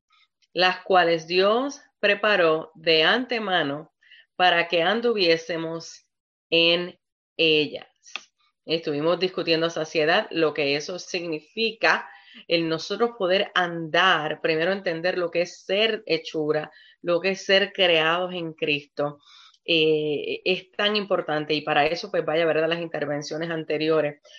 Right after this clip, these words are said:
Ahora quiero leérselo en la nueva traducción viviente,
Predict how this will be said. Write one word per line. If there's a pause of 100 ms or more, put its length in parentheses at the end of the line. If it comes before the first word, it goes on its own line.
(180)
Ahora
quiero
leérselo (840)
en
la
nueva
traducción
viviente,